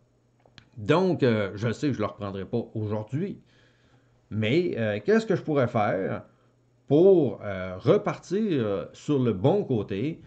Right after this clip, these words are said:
et, euh, revenir avec une opinion positive ? Et, euh, ben, c'est en faisant des bons trades.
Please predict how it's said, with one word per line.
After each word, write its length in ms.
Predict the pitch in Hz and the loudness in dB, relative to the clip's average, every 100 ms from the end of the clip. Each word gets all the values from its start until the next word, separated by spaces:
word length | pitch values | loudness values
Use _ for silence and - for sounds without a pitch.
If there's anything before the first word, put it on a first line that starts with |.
| - _ - - | -20 _ -16 -2
et, 300 | 127 180 127 | 2 2 2
euh, 300 | 113 104 101 | -2 -2 2
revenir 580 | 135 180 139 139 185 139 | 4 4 4 0 0 0
avec 200 | 123 117 | 0 0
une 140 | 113 | -2
opinion 380 | 113 117 127 123 | -2 -2 -2 0
positive ? 960 | 139 131 98 - 110 139 202 196 113 - _ _ _ | -2 -2 -4 -6 -4 -4 -4 -6 -10 -14 _ _ _
Et, 220 | 110 127 127 | -2 0 0
euh, 380 | 110 98 92 82 | 0 -2 -4 -4
ben, 220 | 107 117 | -6 -6
c'est 240 | - 123 | -6 -6
en 120 | 110 113 | -4 -8
faisant 460 | 110 95 113 180 - - | -8 -6 -6 -6 -8 -16
des 240 | 104 113 | -8 -4
bons 220 | 143 139 117 | -2 -2 -4
trades. 300 | 87 78 | -8 -16